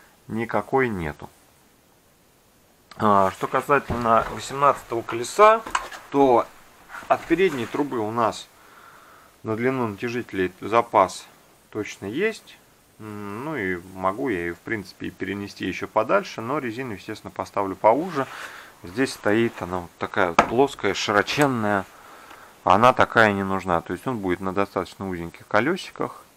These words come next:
м, что в целом в классике жанра. Ой, усилится рама, но вот,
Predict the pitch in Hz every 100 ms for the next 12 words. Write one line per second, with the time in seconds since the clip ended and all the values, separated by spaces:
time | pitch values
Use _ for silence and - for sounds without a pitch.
0 | _ - 104 98 95 92 - - 104 101
1 | 101 95 - 98 95 87 - 98 92 -
2 | - 87 98 90 90 - - - - -
3 | - - - - - - - _ - -
4 | 117 120 127 117 101 92 92 - - -
5 | - 123 113 - 127 101 - 127 156 147
6 | 113 123